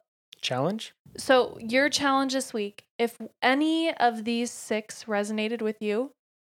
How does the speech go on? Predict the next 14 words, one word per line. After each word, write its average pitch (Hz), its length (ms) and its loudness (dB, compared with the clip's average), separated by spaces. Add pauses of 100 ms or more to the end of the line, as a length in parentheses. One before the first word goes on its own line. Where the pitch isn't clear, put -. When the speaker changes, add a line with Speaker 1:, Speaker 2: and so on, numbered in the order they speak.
(160)
Speaker 2:
we 240 120 2
want 233 240 2
you 233 100 -4
to 226 80 2
pick - 360 -6
one 220 380 0 (840)
and 202 560 -2 (140)
just 214 260 -8 (420)
focus 220 320 -2
on 196 120 -4
it 220 120 -6
for - 100 -6
a - 60 -4
week. - 360 -12